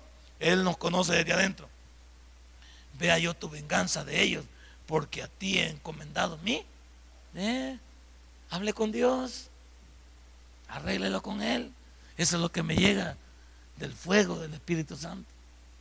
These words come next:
Nosotros somos el cristiano que está sometido bajo la voluntad de Dios. Esperen Él. Hoy me decía un hermano, me contaba este testimonio, "Pastor, ¿me,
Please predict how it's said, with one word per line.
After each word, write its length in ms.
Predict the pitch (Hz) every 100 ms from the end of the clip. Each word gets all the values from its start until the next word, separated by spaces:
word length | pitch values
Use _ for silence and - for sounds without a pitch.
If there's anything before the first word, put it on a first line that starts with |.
| - -
Nosotros 560 | 180 208 247 262 254 - - - - -
somos 280 | - 220 - - - -
el 180 | 175
cristiano 840 | - 165 - 247 294 285 247 240 -
que 80 | -
está 180 | 160 220
sometido 460 | 208 190 175 202 202
bajo 200 | 180 175
la 80 |
voluntad 400 | 170 175 170 190
de 80 | 190
Dios. 300 | 202 214 - - - - - - - - - - - - - - -
Esperen 480 | 175 - 214 226 226
Él. 140 | 294 285 - - - -
Hoy 140 | - 180
me 120 | 175
decía 240 | 151 170
un 100 | 170
hermano, 420 | 156 160 175 180 - - -
me 140 | 156 160
contaba 320 | 165 160 180
este 120 | 180
testimonio, 360 | 170 175 180 165
"Pastor, 320 | 165 - 240
¿me, 240 | 214 196